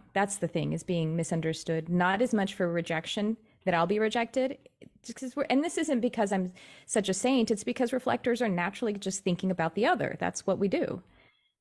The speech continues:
And so I don't want them to be hurt, especially in the sense,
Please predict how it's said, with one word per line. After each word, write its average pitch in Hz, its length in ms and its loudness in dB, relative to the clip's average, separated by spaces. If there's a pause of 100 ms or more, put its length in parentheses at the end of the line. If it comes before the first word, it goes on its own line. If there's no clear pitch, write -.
And 180 120 -4
so 180 100 -2
I 180 80 2
don't 180 160 2
want 175 160 -4
them 190 180 2
to - 80 -8
be 165 140 -6
hurt, - 340 -4
especially - 760 0
in 175 100 2
the 170 80 2
sense, - 500 -6